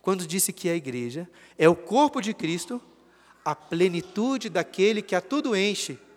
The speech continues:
em todas as coisas. Ou seja, pela união que temos com Cristo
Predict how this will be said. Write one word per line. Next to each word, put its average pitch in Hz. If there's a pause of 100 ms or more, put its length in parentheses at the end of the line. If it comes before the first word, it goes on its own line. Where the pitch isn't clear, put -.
(320)
em 156
todas 233
as 226
coisas. 160 (1600)
Ou 180
seja, 139 (440)
pela 233
união 202
que -
temos 185
com 180
Cristo 170